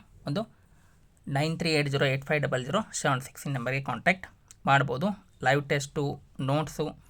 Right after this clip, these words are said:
ಮತ್ತು ಆನ್‌ಲೈನ್ ಕ್ಲಾಸು ಇವೆಲ್ಲವನ್ನ ನೀವು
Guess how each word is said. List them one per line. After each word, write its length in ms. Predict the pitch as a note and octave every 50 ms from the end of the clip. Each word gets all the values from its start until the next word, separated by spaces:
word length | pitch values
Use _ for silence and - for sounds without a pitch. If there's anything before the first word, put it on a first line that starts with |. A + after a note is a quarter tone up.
| - - - - - - _ _ _ - -
ಮತ್ತು 220 | - C#3 C3+ C3+ D3 A2+
ಆನ್‌ಲೈನ್ 400 | B2 B2 B2 B2+ C#3+ D3 C#3+ C#3
ಕ್ಲಾಸು 380 | - C3+ C3+ C3+ - - C#3+ C#3 C#3 - - - - - - _ - _ _ _ _ _ - _ - - - -
ಇವೆಲ್ಲವನ್ನ 460 | C3+ C3+ C3+ C#3+ C#3+ C#3 C3+ D3 F#3+ A3+ - - - - - - - - _ - - -
ನೀವು 140 | D#3 G#3